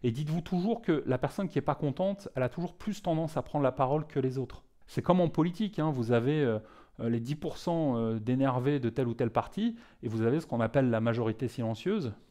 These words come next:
C'est pas forcément ceux qui pèsent le plus en voix qui s'expriment le plus fort sur les réseaux sociaux et qui font le plus de bruit en politique. C'est même souvent l'inverse. Donc vous êtes débutant, des gens qui vont détester votre blog, il n'y en aura pas tant que ça parce que vous n'êtes pas encore la méga star de votre thématique.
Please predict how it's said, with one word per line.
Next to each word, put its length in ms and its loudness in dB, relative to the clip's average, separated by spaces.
C'est 160 -2
pas 120 8
forcément 460 2
ceux 140 -4
qui 140 -8
pèsent 480 2
le 160 2
plus 460 -8
en 180 2
voix 640 4
qui 140 -6
s'expriment 480 0
le 80 6
plus 200 -4
fort 260 2
sur 240 -2
les 100 2
réseaux 220 0
sociaux 460 0
et 20 -4
qui 120 -10
font 180 -2
le 40 -2
plus 240 -6
de 80 0
bruit 260 0
en 80 -4
politique. 540 -12
C'est 160 -10
même 140 -2
souvent 300 -2
l'inverse. 500 -2
Donc 320 0
vous 240 4
êtes 120 6
débutant, 680 6
des 160 2
gens 160 2
qui 100 -4
vont 160 2
détester 640 2
votre 320 -2
blog, 240 2
il 60 -2
n'y 80 -4
en 20 -4
aura 140 -10
pas 160 0
tant 180 -2
que 60 -8
ça 140 2
parce 180 -8
que 80 -10
vous 100 -6
n'êtes 140 -10
pas 80 -2
encore 500 0
la 240 -6
méga 300 -4
star 260 0
de 60 0
votre 160 -4
thématique. 640 -8